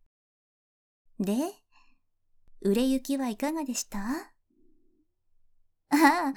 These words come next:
別に言わなくてもいいですよ。お財布と、そのカバンに入ってるイベント用のコインケース。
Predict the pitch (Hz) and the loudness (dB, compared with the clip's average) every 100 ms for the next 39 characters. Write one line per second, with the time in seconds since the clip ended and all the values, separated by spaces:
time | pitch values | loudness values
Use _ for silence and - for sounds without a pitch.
0 | 403 - - _ - 202 269 285 262 214 | -6 -10 -16 _ -2 0 0 2 2 2
1 | 302 339 - 262 202 247 302 294 208 214 | -2 -4 0 0 0 -2 -4 -4 -4 -2
2 | 311 - _ _ _ _ _ _ _ _ | -4 -8 _ _ _ _ _ _ _ _
3 | _ _ _ _ _ - 196 202 - 254 | _ _ _ _ _ -2 -2 0 0 0
4 | 254 247 - - _ 285 302 294 285 233 | 0 -2 -8 -20 _ -4 -2 -2 -2 -4
5 | - _ _ _ _ _ _ _ - - | -8 _ _ _ _ _ _ _ -4 0
6 | 233 254 226 220 262 269 254 269 269 254 | 2 2 2 4 4 4 4 2 0 -2
7 | 196 - 180 220 240 247 254 247 247 247 | -4 -4 -4 2 2 2 0 2 0 -2
8 | 202 214 277 277 302 302 - 254 - | -2 2 0 0 -8 -8 -8 -8 -10